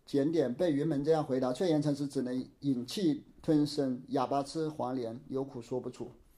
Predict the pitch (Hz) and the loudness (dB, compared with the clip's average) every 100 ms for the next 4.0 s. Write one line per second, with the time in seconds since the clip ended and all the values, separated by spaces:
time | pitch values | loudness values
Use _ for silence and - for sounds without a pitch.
0 | _ - _ - 170 247 185 175 170 190 | _ -20 _ -4 2 4 4 0 2 4
1 | 170 185 170 156 156 - _ _ _ _ | 4 2 -2 -2 -6 -6 _ _ _ _
2 | _ - 185 180 185 202 160 127 151 151 | _ -2 0 0 2 4 4 4 2 0
3 | - - 196 147 143 180 151 139 123 | -4 0 2 4 2 2 2 0 -2